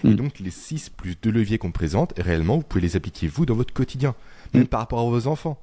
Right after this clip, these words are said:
Speaker 1: Hmm.
Speaker 2: par rapport à votre femme, par
Speaker 1: Hmm.
Speaker 2: rapport même à, à, je sais pas, une
Speaker 1: <laughs>
Speaker 2: négociation.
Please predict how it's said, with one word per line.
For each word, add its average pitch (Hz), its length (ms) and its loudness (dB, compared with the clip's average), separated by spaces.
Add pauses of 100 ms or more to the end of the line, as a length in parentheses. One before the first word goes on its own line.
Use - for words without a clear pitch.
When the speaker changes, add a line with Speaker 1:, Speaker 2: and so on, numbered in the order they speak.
(360)
Speaker 1:
Hmm. 110 140 6
Speaker 2:
par 107 180 2
rapport 104 240 2
à - 20 2
votre 113 180 -2
femme, 135 280 -2 (480)
par 110 120 8
Speaker 1:
Hmm. 104 40 6
Speaker 2:
rapport 110 260 -4
même 123 180 -4
à, 98 200 -4
à, 101 180 4
je - 120 -6
sais 147 60 2
pas, 143 140 -4
une 107 120 -4
Speaker 1:
<laughs> - 20 -6
Speaker 2:
négociation. 139 560 -4